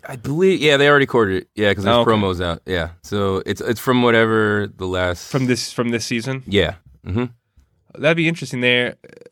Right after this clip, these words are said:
Speaker 2: so Manchester City won the Premier League pretty easily. They had a hu-, they finished the season with a hundred points, which I think is the highest ever that's been, been finished. Uh, they lost in the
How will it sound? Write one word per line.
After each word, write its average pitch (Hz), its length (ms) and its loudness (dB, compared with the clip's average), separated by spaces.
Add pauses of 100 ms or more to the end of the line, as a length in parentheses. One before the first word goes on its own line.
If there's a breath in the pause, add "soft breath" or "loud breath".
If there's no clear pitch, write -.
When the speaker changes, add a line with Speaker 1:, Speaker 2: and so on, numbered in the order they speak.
(800)
Speaker 2:
so 175 180 -2
Manchester 170 460 -2
City 160 340 -2
won 143 560 0
the 123 560 0 (800)
Premier 160 340 0
League 123 220 0
pretty 170 560 -2
easily. 127 580 0
They 127 280 -4
had 131 260 2
a 117 160 -2
hu-, 131 220 -8
they 135 80 -4
finished 170 240 -2
the - 80 -12
season 156 260 -2
with 131 80 -4
a 127 60 0
hundred 147 260 -2
points, 135 320 -2
which 127 140 -6
I 120 40 -6
think 123 160 -6
is 120 80 -8
the 120 100 -6
highest 127 460 -2 (640 soft breath)
ever 147 220 0
that's 135 200 0
been, 123 280 -6 (240)
been 127 120 0
finished. 135 640 0
Uh, 117 300 -6
they 123 220 -4
lost 127 480 -4
in 127 240 -12
the 123 260 -10